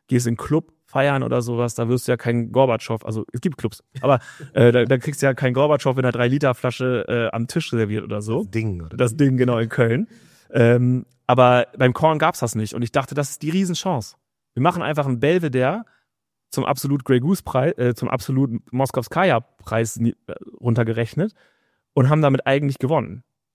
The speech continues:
Speaker 1: Dass das aber so nicht funktioniert, das, äh, war mir auch nicht bewusst. Und das aller Retroperspektiv, das Schlimmste ist, ein Produkt, was du eigentlich probieren musst, um es zu verstehen,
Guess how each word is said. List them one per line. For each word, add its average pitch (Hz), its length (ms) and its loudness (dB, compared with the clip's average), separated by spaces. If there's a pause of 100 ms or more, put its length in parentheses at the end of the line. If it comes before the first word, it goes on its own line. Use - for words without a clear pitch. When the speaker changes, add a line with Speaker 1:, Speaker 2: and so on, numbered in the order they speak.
(100)
Speaker 1:
Dass 127 420 0
das 131 180 -8
aber 131 200 0
so 131 120 0
nicht 180 140 2
funktioniert, 113 800 -4
das, 123 480 -6
äh, 123 180 -2
war 127 120 0
mir 131 200 -2
auch 123 160 0
nicht 110 140 -4
bewusst. 110 320 -8
Und 110 140 -2
das 120 180 -4 (1000)
aller 180 540 4 (260)
Retroperspektiv, 147 920 -2 (340)
das - 180 -4
Schlimmste 147 460 2
ist, - 420 -2 (300)
ein 127 200 0
Produkt, - 640 -2 (920)
was 127 180 0
du - 140 -6
eigentlich 170 580 0
probieren 131 560 0
musst, 175 300 -2
um 135 100 -4
es 131 140 -4
zu 123 100 -8
verstehen, 170 800 -4